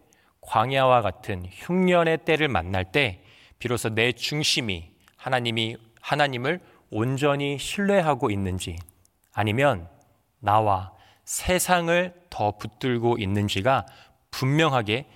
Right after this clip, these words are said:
드러나기 때문입니다. 결국 우리의 신앙에서 중요한 것은 고난이 있느냐 없느냐가 아닙니다.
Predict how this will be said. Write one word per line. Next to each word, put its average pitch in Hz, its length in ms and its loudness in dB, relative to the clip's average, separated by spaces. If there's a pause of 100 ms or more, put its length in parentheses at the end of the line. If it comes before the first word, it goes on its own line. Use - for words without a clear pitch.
(260)
드러나기 101 520 2
때문입니다. 92 680 -4 (720)
결국 151 300 4
우리의 156 220 4
신앙에서 170 560 -2
중요한 135 440 0
것은 117 440 -2
고난이 135 800 0
있느냐 135 720 0 (300)
없느냐가 113 840 0 (240)
아닙니다. 90 640 -8